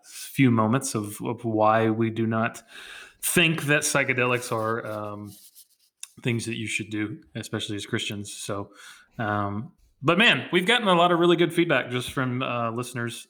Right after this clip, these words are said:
from our first episode. So thank you, thank you guys for tuning in. Thanks for sharing. Thanks for, uh, s-, supporting everything that we're trying to do on this podcast. We actually have had,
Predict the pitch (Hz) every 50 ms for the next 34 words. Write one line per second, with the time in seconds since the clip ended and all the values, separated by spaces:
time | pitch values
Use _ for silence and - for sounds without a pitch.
0 | _ _ - - 127 120 113 110 - 120 - - - 117 117 - - 131 117 135
1 | 135 135 - - 110 104 104 - 123 120 120 - - _ _ _ _ _ - 127
2 | 123 - 135 117 123 117 117 123 127 120 - - 127 117 - - 135 123 120 117
3 | 117 117 120 120 120 120 113 - - 117 107 - - 120 113 117 120 120 117 117
4 | 117 123 113 107 - - 113 107 110 110 - - - - - - - - _ _
5 | _ - 123 120 117 117 120 120 120 127 127 - - - - - - - - 127
6 | 120 - - 123 - - - 156 156 156 143 131 127 127 127 131 131 123 127 120
7 | 123 127 120 120 123 120 123 120 117 - 143 127 120 117 117 113 117 120 123 120
8 | 117 113 110 107 - - 120 117 113 - - 117 117 113 - - - 131 131 127
9 | 131 131 - - 131 120 120 120 117 113 117